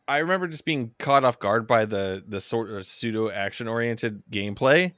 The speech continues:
and that was pretty wild to me. The, uh, it was really kind of a middling experience. <laughs> I, I remember kind of dropping off of the Tales series for a while,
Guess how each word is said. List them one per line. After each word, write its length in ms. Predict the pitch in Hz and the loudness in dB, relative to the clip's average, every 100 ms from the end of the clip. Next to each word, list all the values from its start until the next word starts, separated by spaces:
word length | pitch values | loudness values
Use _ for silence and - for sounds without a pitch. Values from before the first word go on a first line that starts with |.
| - - - - _ _ | -18 -20 -20 -20 _ _
and 580 | 110 110 107 104 101 104 _ _ _ _ _ _ _ _ | 2 4 4 4 0 -8 _ _ _ _ _ _ _ _
that 240 | 107 117 131 | 2 4 4
was 160 | 131 | 0
pretty 220 | 117 139 113 | -2 -2 0
wild 340 | 104 107 110 | 2 2 0
to 80 | 120 | -2
me. 280 | 120 131 135 _ _ _ _ - | -2 -4 -6 _ _ _ _ -4
The, 320 | 117 113 110 | 0 2 4
uh, 380 | 104 98 92 - _ _ _ _ _ _ _ _ _ _ _ _ - 113 _ _ - | 4 4 0 -8 _ _ _ _ _ _ _ _ _ _ _ _ -20 -20 _ _ 0
it 80 | |
was 360 | 151 147 - - _ _ _ _ | 2 2 -2 -10 _ _ _ _
really 320 | 151 151 262 | 0 2 2
kind 180 | - 302 | 4 4
of 60 | 196 | 6
a 80 | |
middling 420 | 120 107 113 143 170 | 4 2 2 2 2
experience. 880 | 135 - 120 196 233 320 - - - | 2 4 6 8 8 6 0 -4 2
<laughs> 60 | 330 - 311 - - - - | 2 6 2 4 -2 -2 -4
I, 800 | 285 294 262 - - 160 165 | -2 2 2 2 6 10 10
I 100 | 147 | 10
remember 320 | 156 160 190 196 | 8 8 6 4
kind 220 | - 185 | 4 4
of 80 | 143 | 6
dropping 340 | 135 139 143 | 6 8 6
off 180 | 123 131 | 4 4
of 80 | 131 | 0
the 80 | 110 | -2
Tales 360 | 117 110 107 - | 2 4 2 0
series 420 | 113 104 104 101 | 2 4 2 0
for 220 | 117 107 | 2 6
a 80 | 104 | 8
while, 480 | 104 101 98 95 | 10 10 8 4